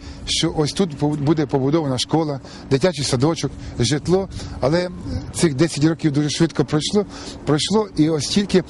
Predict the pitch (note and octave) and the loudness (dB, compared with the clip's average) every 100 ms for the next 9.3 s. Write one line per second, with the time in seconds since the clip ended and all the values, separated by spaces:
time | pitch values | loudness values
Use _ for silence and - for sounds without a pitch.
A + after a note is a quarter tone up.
0 | - - - D3 D#3+ D3+ C#3+ C#3+ C3 G3+ | -12 -8 0 2 2 0 0 0 2 0
1 | F3 C3+ E3+ D3+ D3 C#3 D#3+ F3 E3 D#3 | 2 2 2 0 0 2 2 2 0 -2
2 | - - - C#3 C#3 - E3 E3 - - | -4 -14 -2 0 0 0 2 0 -4 -2
3 | D#3+ C#3 A2 G2 - - - - B2 B2 | 2 2 0 -4 -6 -12 -12 -4 -2 0
4 | B2+ B2+ C3 B2+ B2+ B2+ B2 B2+ - F3 | 0 -2 -2 -2 -2 -2 -4 -8 0 2
5 | F#3 F3+ C3+ E3 D3 D#3 C3+ C3+ - C3 | 2 0 0 0 2 0 0 -4 -2 2
6 | D3+ D3+ D#3+ E3 - D#3 C#3+ C#3 C#3+ C3+ | 2 2 0 0 -2 0 0 2 2 2
7 | C3+ - - - - - C#3+ E3 F3+ F3 | -2 -2 -12 -12 -14 -2 2 4 2 0
8 | D#3 E3+ F3 D#3 C#3+ C#3 D#3 C#3+ D#3 D#3+ | 0 2 2 0 -2 2 0 0 0 0
9 | F#3 - G#2 | -2 -2 -4